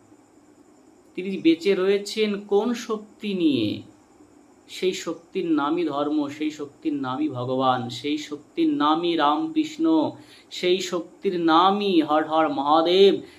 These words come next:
সেই শক্তির নামই বজরঙ্গবলী, সেই শক্তির নামই জয় শ্রীকৃষ্ণ।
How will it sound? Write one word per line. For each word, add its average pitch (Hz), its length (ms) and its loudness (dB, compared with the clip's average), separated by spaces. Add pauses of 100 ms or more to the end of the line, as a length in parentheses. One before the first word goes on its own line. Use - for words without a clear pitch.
সেই 170 260 -2
শক্তির 165 540 -4
নামই 156 440 0
বজরঙ্গবলী, 151 840 0
সেই 160 360 -2
শক্তির 160 480 -6
নামই 151 460 -2
জয় 127 180 -6
শ্রীকৃষ্ণ। 113 640 -14